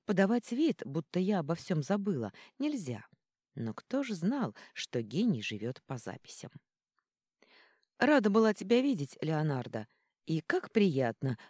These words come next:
быть в твоем ежедневнике». Выдаю, что попало, лишь бы прикрыть свое странное поведение. Поворачиваюсь уйти к Лере, но гений останавливает меня. «Аня,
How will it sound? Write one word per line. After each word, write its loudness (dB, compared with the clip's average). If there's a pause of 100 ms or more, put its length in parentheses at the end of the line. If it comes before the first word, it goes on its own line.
быть 0
в -18
твоем 0
ежедневнике». -6 (720)
Выдаю, 0
что -6
попало, -4 (220)
лишь -2
бы -4
прикрыть -4
свое -4
странное -6
поведение. -12 (680)
Поворачиваюсь 2
уйти 0
к -10
Лере, -2 (220)
но 6
гений 2
останавливает -4
меня. -10 (1160)
«Аня, -2